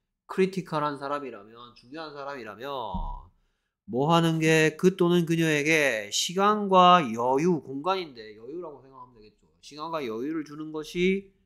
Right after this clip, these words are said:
가치가 있는 일이다. 해볼 만한 일이다. 중요한 일이다. 이것도 it is worthwhile to do도 it is important to do하고 같은 얘기하는 거예요. 결국은.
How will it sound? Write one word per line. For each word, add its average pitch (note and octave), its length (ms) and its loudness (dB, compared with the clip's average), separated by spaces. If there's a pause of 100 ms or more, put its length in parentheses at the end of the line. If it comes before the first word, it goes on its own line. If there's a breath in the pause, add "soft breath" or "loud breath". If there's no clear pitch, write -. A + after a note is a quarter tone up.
(220)
가치가 C3 480 -6
있는 B2+ 240 -12
일이다. F#2+ 460 -20 (320)
해볼 C#3 200 -12
만한 C#3+ 300 -10
일이다. A2 320 -12
중요한 D3+ 400 -10
일이다. A#2+ 240 -8
이것도 F3 380 -2
it C#4 260 -2
is - 0 -
worthwhile G3+ 720 2
to - 160 -12
do도 F3+ 320 -2
it F#3+ 180 -2
is F3 160 -8
important E3 680 -14
to D#3 120 -20
do하고 D3 320 -14
같은 A#2+ 320 -18
얘기하는 D3 380 -20
거예요. A2+ 220 -14
결국은. - 480 -14